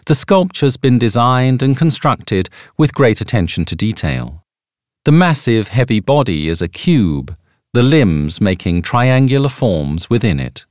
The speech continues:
The exterior surfaces are evenly lit, at the same time allowing a perspective of the shadowy internal regions.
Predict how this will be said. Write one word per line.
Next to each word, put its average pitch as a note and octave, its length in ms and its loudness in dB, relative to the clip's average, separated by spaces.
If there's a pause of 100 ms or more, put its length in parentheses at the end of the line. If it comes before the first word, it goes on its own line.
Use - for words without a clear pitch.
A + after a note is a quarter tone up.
(720)
The D3 100 4
exterior C3 560 2
surfaces G#2 880 0
are A2+ 200 0
evenly F2 600 -2
lit, G2 420 -4 (320)
at C3+ 120 0
the D3+ 80 2
same D3+ 300 2
time B2 420 0
allowing A#2+ 460 2
a A#2+ 60 -2
perspective F#2 760 -4
of D2+ 120 -6
the - 80 -2
shadowy F2+ 680 -2
internal D#2 560 -2
regions. D#2 680 -6